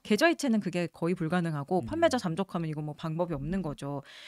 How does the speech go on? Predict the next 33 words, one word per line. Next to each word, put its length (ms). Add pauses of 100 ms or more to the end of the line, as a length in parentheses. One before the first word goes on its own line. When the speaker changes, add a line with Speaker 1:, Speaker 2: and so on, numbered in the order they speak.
(120)
Speaker 1:
그리고 320
요런 260
거 60
파는 400
업체들이 480
또 140
해외 260
사이트들도 580
꽤 120
있거든요. 500
Speaker 2:
음. 220
Speaker 1:
그런 260
데들이라도 440
하면 240
이제 140
소비자 300
불편이라든지 920
어떤 220
환불 360
절차나 400
이런 200
데 60
있어서 300
굉장히 320
복잡하고 580 (100)
어렵다. 420 (260)
그래서 240
좀 180
주의를 300
해야 160
된다. 320
요렇게 320
얘기합니다. 520